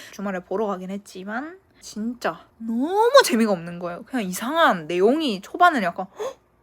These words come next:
어, 어, 어, 어, 어," 이러다가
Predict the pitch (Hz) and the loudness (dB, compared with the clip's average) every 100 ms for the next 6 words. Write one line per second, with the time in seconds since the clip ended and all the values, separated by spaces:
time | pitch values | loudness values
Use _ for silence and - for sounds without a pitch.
0 | - 233 208 - _ _ _ - - - | -6 -4 -4 -8 _ _ _ -20 -12 4
1 | 285 294 185 165 _ _ _ _ _ - | 6 6 4 -10 _ _ _ _ _ -20
2 | - 214 208 294 330 330 294 - 202 190 | -18 -16 -2 0 6 6 6 2 -2 -2
3 | 185 262 | 0 -2